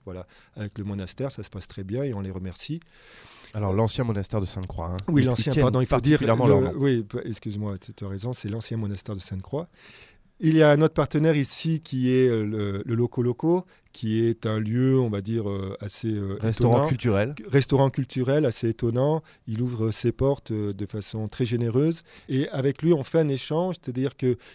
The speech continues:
Speaker 1: il nous fournit, euh, bah, les repas pendant la résidence. Il nous a fourni les repas, ce qui est assez incroyable.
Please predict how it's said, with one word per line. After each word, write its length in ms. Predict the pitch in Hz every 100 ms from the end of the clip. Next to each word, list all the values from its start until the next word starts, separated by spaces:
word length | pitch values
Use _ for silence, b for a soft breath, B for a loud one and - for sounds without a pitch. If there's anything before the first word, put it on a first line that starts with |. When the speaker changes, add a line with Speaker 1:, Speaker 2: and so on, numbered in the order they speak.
| B
Speaker 1:
il 200 | 123 131
nous 120 | 131
fournit, 500 | 127 131 131 135 135
euh, 420 | 123 107 104 101 98
bah, 140 | 98
les 80 | 98
repas 320 | 98 92 175
pendant 220 | 196 117
la 100 | 101
résidence. 520 | 98 92 107 127 190 -
Il 60 |
nous 120 | 101 101
a 60 |
fourni 320 | - 107 104
les 80 | 101
repas, 400 | 92 90 - 190 B B B B
ce 100 | -
qui 160 | -
est 120 | 98 87
assez 240 | - 104
incroyable. 840 | 92 90 107 123 190 175 113 101